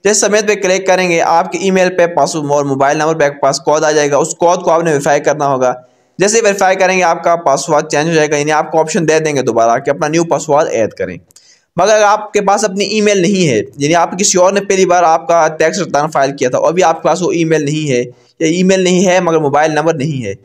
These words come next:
इन दोनों में से अगर एक चीज़ भी नहीं है तो फिर आप अपना जो पासवर्ड है वो रिकवर नहीं कर सकते। उसके लिए फिर आपको इनके दफ्तर जा-, जाना पड़ेगा।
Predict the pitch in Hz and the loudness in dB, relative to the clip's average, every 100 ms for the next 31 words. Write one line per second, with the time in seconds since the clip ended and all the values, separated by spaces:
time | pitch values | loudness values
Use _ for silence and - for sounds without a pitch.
0 | _ _ _ _ 208 214 226 233 208 185 | _ _ _ _ -4 0 2 2 2 2
1 | 214 214 220 202 190 196 196 185 175 170 | 2 2 -2 0 0 2 0 0 -2 0
2 | 214 135 175 185 175 170 170 165 160 156 | 0 2 2 2 0 -2 0 -2 0 0
3 | 151 - _ 139 - 151 160 151 135 139 | 0 -4 _ -2 0 0 2 2 2 2
4 | 151 156 131 139 123 104 - - 90 - | 0 0 0 0 -2 -2 -8 -14 -20 -20
5 | _ _ _ _ 214 220 208 202 202 165 | _ _ _ _ -2 2 0 2 2 2
6 | 190 196 185 185 185 175 156 156 185 160 | 0 0 2 2 0 -2 -2 -2 -2 0
7 | 151 156 151 156 151 143 131 | 0 0 0 0 -2 0 -2